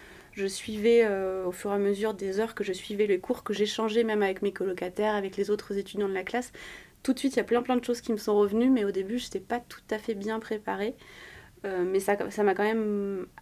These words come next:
euh, amené, euh, une, euh, une sorte de fluidité dans la manière de m'exprimer, retrouver des repères, euh, retrouver des, des éléments de langage. Euh, et maintenant, ce que j'essaye de faire surtout, c'est que j'essaye de,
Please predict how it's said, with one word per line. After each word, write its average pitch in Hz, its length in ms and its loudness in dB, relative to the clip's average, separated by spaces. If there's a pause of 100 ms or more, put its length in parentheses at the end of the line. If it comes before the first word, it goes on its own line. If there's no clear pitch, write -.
(120)
euh, 180 500 -4 (140)
amené, 208 800 2
euh, 185 520 -4 (120)
une, 185 260 -4
euh, 175 540 -2 (680)
une 196 120 -2
sorte 226 240 0
de 202 240 0
fluidité 220 560 -2
dans 220 100 2
la 190 100 2
manière 196 300 2
de 196 320 2
m'exprimer, 208 640 0
retrouver 208 480 0
des 196 160 4
repères, 214 560 0
euh, 190 260 -2
retrouver 202 680 -4
des, 196 460 0 (340)
des 190 180 2
éléments 196 240 4
de 196 60 2
langage. 202 440 2 (640)
Euh, 180 480 -4 (140)
et 196 140 0
maintenant, 202 320 2
ce - 80 -16
que 220 100 0
j'essaye 196 300 -2
de 240 80 -6
faire 240 180 -4
surtout, 226 220 -10
c'est 196 160 -12
que - 40 -10
j'essaye 185 260 -6
de, 185 560 -4